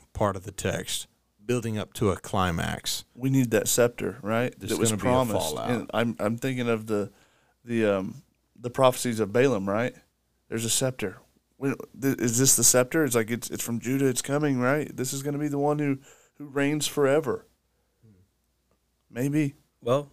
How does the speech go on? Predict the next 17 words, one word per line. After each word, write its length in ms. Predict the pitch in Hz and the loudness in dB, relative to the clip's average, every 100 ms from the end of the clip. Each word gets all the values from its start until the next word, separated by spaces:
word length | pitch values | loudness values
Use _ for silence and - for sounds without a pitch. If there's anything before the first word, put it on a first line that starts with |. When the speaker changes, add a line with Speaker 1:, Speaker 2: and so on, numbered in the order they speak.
| - | -4
Speaker 3:
God 260 | 110 123 | 0 0
has 100 | 123 | -2
protected 580 | - 113 - 110 - 113 | -8 -10 -4 -6 -6 -10
David 360 | 110 101 107 104 | -6 -6 -6 -6
thus 200 | 104 - | -8 -8
far, 380 | - 120 101 104 | -12 -12 -12 -16
so, 380 | - - - - _ _ _ _ _ _ _ - | -16 -14 -14 -18 _ _ _ _ _ _ _ -6
Speaker 1:
Yeah. 220 | 85 82 | -6 -6
Speaker 3:
you 60 | - | -10
know. 160 | - _ _ _ _ _ _ - | -20 _ _ _ _ _ _ -6
Speaker 2:
You 140 | 135 | 4
know, 260 | 147 143 - - | 6 6 2 2
just, 360 | 131 139 - - - 120 - - | 6 6 4 -2 -4 -4 -4 0
I 100 | 117 | 2
know 140 | 120 | 4
this 160 | 117 120 | 2 0
is, 180 | 117 | 0